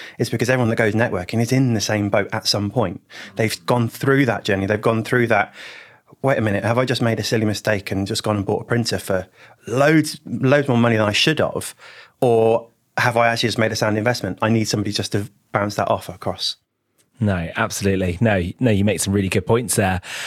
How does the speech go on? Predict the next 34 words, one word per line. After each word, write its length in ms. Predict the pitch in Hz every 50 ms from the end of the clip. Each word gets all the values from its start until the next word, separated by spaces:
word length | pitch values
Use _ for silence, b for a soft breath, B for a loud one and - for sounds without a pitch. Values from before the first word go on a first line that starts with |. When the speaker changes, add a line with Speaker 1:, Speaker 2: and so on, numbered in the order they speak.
| B B B
Speaker 2:
Um, 240 | 196 220 233 214 214 - -
Mary, 240 | 214 247 247 220 185
I'm 80 | 180
gonna 140 | 190 202 202
come 120 | - 226
across 280 | 208 196 190 170 - -
to 80 | - 120
you 80 | 101
because 180 | 85 107 107 139
I 60 | 143
think 260 | 127 170 160 127 135
that, 300 | - 139 123 110 - - -
um, 440 | 120 120 110 110 107 104 98 95 - -
one, 360 | 123 120 127 135 127 110 92
one 120 | 117 127 127
of 60 | 117
the 100 | 107 95
things 220 | 110 101 98 90 98
that 200 | 92 82 - 78
you, 240 | 95 92 71 - - _ _ -
we 120 | 107 104
often 300 | 104 92 - - - 95
hear 360 | 90 87 101 98 92 92 87 - - -
said 420 | - - - 101 87 85 80 - -
is 320 | - 90 90 90 - -
that 320 | 90 95 104 101 101 - B B B B B B B B B -
everybody 340 | 131 120 131 123 110 110 107
starts 480 | - - - - 110 95 95 - -
their 140 | - 95 90
business 340 | - 90 85 - 87 85 -
because 320 | - 92 - - 92 -
they're 220 | - 90 85 90 98
an 80 | 101
expert 600 | 98 - - - - - - 101 95 - - -